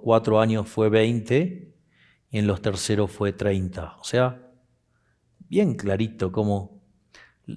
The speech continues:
No, te dicen, "No, esta vez va a ser diferente". Mentira, mentira, nunca es diferente.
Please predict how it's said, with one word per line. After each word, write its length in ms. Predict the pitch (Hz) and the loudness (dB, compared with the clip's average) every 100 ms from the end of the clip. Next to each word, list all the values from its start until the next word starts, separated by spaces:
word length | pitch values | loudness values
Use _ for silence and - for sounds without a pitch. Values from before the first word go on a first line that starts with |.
| - | 0
No, 320 | 110 110 104 | 2 2 0
te 100 | 98 | -2
dicen, 200 | 87 90 | -4 -2
"No, 200 | 101 107 | 2 2
esta 200 | 98 90 | 0 0
vez 200 | 101 95 | 0 4
va 60 | |
a 60 | 104 | 2
ser 180 | - 101 | 2 -2
diferente". 480 | 101 90 107 113 113 | -2 -2 -4 -2 0
Mentira, 960 | 143 180 165 123 180 233 214 101 85 | 2 4 4 0 0 2 2 0 -2
mentira, 560 | 147 143 127 214 196 170 | -4 -4 -2 -2 0 2
nunca 320 | 220 247 196 | 4 4 2
es 80 | - | 2
diferente. 640 | 120 - 120 139 101 90 | -2 0 0 0 -2 -8